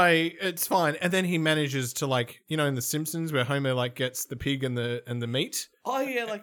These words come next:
Speaker 2: uh, the, the Garden of Eden.
Speaker 1: Yeah, Garden of Eden. Th-, this is what it's like. And so he starts eating the pig.
Speaker 2: It's like a magic pig.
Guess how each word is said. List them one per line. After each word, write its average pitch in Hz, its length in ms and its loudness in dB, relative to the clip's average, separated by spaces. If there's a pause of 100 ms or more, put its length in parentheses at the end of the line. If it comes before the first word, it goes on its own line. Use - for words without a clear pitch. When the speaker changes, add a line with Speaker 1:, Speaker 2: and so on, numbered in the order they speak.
Speaker 2:
uh, 190 120 -8
the, 180 160 -8
the 175 100 -4
Garden 175 300 -2
of 160 80 -4
Eden. 156 300 -6 (340)
Speaker 1:
Yeah, 165 160 6
Garden 151 320 4
of 135 100 0
Eden. 127 320 0
Th-, 190 160 -2
this 202 160 0
is 180 140 -4
what 190 180 4
it's 127 140 -4
like. 185 400 0 (400)
And 170 120 -2
so 180 80 -2
he 165 60 0
starts 165 300 0
eating 131 240 0
the 113 60 -12
pig. 110 380 -4
Speaker 2:
It's - 100 -12
like 190 100 -8
a 165 60 -12
magic 165 480 -4
pig. - 200 -20